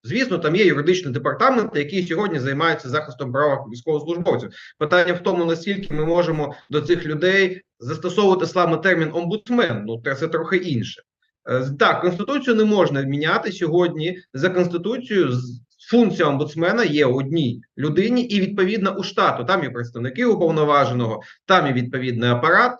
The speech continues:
І знов-таки тут якраз на рівні представників уповноваженого, так, на рівні апарату нічого не заважає утворювати окремі підрозділи,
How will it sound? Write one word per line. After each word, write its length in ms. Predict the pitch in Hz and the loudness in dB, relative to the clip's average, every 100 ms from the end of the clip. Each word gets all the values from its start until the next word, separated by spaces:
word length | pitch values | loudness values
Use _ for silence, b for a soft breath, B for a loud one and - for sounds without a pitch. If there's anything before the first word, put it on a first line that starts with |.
| B - | B -4
І 80 | |
знов-таки 560 | 175 220 226 - 151 123 | 0 4 4 4 -4 -4
тут 280 | 120 302 - | -2 -2 2
якраз 460 | 175 160 127 110 | 0 2 2 0
на 100 | 156 | 0
рівні 280 | 196 208 156 | 0 0 -4
представників 680 | 123 151 - 165 180 233 262 | -4 -6 -4 -2 -2 -4 -4
уповноваженого, 1000 | 208 147 143 131 131 151 139 131 117 104 | -2 -2 0 2 4 4 2 -6 -8 -6
так, 260 | 131 165 165 B B - | -2 -2 -2 B B -4
на 140 | 151 | 0
рівні 340 | 185 247 208 170 | 2 2 2 2
апарату 580 | 160 165 160 196 - | 2 2 2 0 -2
нічого 360 | 160 160 247 240 | -6 -2 0 0
не 60 | 165 | 0
заважає 500 | 147 143 156 180 151 | -4 -4 -2 0 -2
утворювати 520 | 147 165 160 131 120 | -2 -2 0 -2 -6
окремі 400 | 123 147 131 117 | -4 -2 -2 -2
підрозділи, 760 | 117 123 175 185 151 147 127 | -2 0 2 0 0 -2 -2